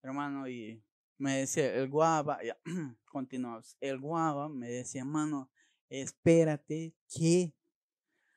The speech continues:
el mono se fue a llamar a, a los chicos que ven a ayudar". Como a, a treinta metros estaban, este, cortando al-, árboles ahí en,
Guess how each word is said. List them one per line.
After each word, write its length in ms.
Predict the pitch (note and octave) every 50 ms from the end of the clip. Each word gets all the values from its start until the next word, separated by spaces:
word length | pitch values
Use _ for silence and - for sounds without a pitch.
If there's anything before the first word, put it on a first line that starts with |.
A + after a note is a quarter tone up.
| _ _ _ _ _ _ _ _ _ _ _ _ _ _ _ _ _
el 160 | - D3 D3
mono 280 | D#3 E3 F3 E3+ D#3+ C#3+
se 140 | - D3 B2+
fue 200 | - D3+ D3 C#3+
a 80 | C3
llamar 600 | B2+ A#2+ C3 C3 C3 C3+ C3+ C3+ C3+ C3 B2 A2 -
a, 140 | - G#2+ A2
a 240 | - - B2 C3 B2+
los 160 | B2 A#2 -
chicos 320 | - C#3+ C3 - - A#2+
que 100 | - A#2+
ven 180 | A2+ B2 B2 A#2+
a 160 | A#2+ A#2 A2+
ayudar". 480 | A2 A2+ G#2+ A2 A2+ A2+ A2+ B2 - _ _ _ _ _ _ _ _ _ _ _ _ _ _ _ _ _ _ _ _ _ _
Como 320 | - D3+ D3 C#3+ C3+ A#2+
a, 240 | A2 A2 A2 A2+ A2+ _ _ _ _ _ _ _ _ _ _ _ _ _ _ _ - - _ _ -
a 460 | C3+ B2 A#2+ A#2 A#2+ A#2 A2 G#2 - - - _ _ _ _ _ _ _ _ _ _ _ _ _
treinta 380 | - D3 D3 C#3+ C#3+ - A2+ G#2+
metros 600 | A#2+ C3 C3+ C#3 C#3+ C#3 C3 - B2 A2+ - -
estaban, 480 | A2+ - - C3 B2 A#2+ A#2+ A#2+ A#2+
este, 340 | B2 B2 - _ - G#2+ - _
cortando 580 | - - C#3 B2+ - - C3 B2+ B2 A#2 A#2 A2+
al-, 240 | A2+ A2 G#2+ - - _
árboles 640 | - A2+ A#2+ B2 A#2+ A#2 G#2+ G#2 G#2 G2 A2+ - -
ahí 240 | A#2+ A#2 A2+ A2 G#2+
en, 180 | G#2 - -